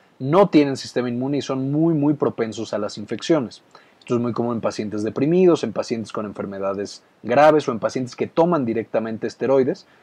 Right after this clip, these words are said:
como prednisona, eh, etcétera, etcétera. En el tejido conectivo, que son principalmente hueso y piel, va a generar que las proteínas se destruyan y va a generar que las proteínas se destruyan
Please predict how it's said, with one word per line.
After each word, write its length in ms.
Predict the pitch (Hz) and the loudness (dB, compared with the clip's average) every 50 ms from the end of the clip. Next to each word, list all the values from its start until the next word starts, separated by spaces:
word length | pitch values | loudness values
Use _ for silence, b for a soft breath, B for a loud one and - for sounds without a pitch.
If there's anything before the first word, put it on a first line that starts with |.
| b b b b | b b b b
como 220 | 117 117 117 110 | -4 -4 -4 -2
prednisona, 640 | - 123 117 113 113 101 - 120 110 110 107 107 101 - - | -2 -2 -4 -4 -4 -4 -4 -2 -2 -2 -4 -6 -8 -8 -8
eh, 380 | - 101 98 92 92 92 90 92 | -6 -6 -4 -4 -4 -4 -6 -6
etcétera, 340 | 90 - - 90 85 90 90 | -8 -10 -10 -8 -8 -8 -8
etcétera. 340 | 90 - - - - - _ _ _ _ b b b b b b b b b b b b b | -8 -10 -14 -18 -20 -20 _ _ _ _ b b b b b b b b b b b b b
En 60 | 131 | -2
el 140 | 143 143 131 | -2 0 2
tejido 340 | 156 143 - 190 185 180 - | 0 2 4 6 6 6 6
conectivo, 540 | 160 135 120 - - - 180 160 156 180 | 4 0 -2 -2 0 2 4 4 4 2
que 80 | 175 - | 0 -2
son 120 | - 120 | -6 -8
principalmente 540 | 104 117 113 107 98 110 107 110 107 98 104 | -6 -6 -6 -6 -4 -4 -4 -4 -6 -6 -6
hueso 420 | 101 101 110 120 127 - - 123 - | -4 -2 0 -2 -2 -2 -4 -4 -4
y 80 | - 107 | -4 -8
piel, 400 | - - 123 120 113 113 135 165 b b b b b b b b 120 | -6 -2 0 2 2 2 0 -2 b b b b b b b b 6
va 140 | 135 143 170 | 8 8 8
a 60 | 180 | 8
generar 440 | - - 143 127 123 131 143 147 143 | 4 2 0 4 6 6 6 6 6
que 120 | - 147 | 4 4
las 160 | 123 117 - | 4 4 2
proteínas 560 | - - 131 120 101 - 135 147 165 170 160 | 0 -4 -4 -2 0 0 0 2 0 -2 -2
se 120 | - - 135 | -2 -2 -2
destruyan 720 | 113 110 104 - - - 190 226 220 160 127 110 113 135 - _ _ _ _ _ _ _ _ _ _ _ _ _ _ _ _ _ - | 0 -2 -4 -2 0 4 4 6 6 4 2 0 -2 -4 -12 _ _ _ _ _ _ _ _ _ _ _ _ _ _ _ _ _ -8
y 100 | - 135 | 0 4
va 100 | 131 156 | 6 6
a 40 | 165 | 6
generar 220 | - 196 185 175 | 6 6 4 6
que 80 | - 180 | 6 6
las 100 | 143 131 | 4 4
proteínas 380 | - 135 123 117 151 160 151 | 2 -2 -2 0 0 0 0
se 80 | - 147 | 2 2
destruyan 640 | 120 117 - - - 170 160 135 120 120 127 151 156 | 0 0 0 2 4 6 6 6 4 2 0 -2 -8